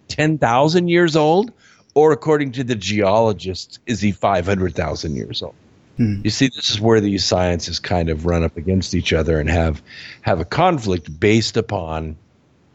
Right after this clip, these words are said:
Speaker 1: the way that they extrapolate their science. And that is really, really important because we have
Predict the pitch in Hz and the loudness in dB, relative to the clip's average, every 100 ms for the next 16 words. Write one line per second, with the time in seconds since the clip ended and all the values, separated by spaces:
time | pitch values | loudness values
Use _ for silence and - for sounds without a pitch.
0 | _ 110 90 85 113 110 107 101 95 92 | _ -2 -2 0 4 4 4 2 2 2
1 | - - 87 90 87 - 92 87 - 82 | 0 -4 -2 0 0 -2 0 -2 -2 -4
2 | 80 - 82 - 147 113 69 - 78 78 | -4 -2 -4 -2 0 0 -4 -6 -8 -8
3 | - - - - - - _ _ - 113 | -14 -20 -20 -20 -20 -20 _ _ -14 -2
4 | 139 196 - - 156 135 143 196 220 214 | 0 0 -4 -8 -6 -4 0 2 2 2
5 | 202 208 196 180 160 214 185 87 90 - | 2 4 2 0 2 2 2 -2 -8 0
6 | 120 117 110 131 156 170 147 | 0 0 0 2 2 0 -4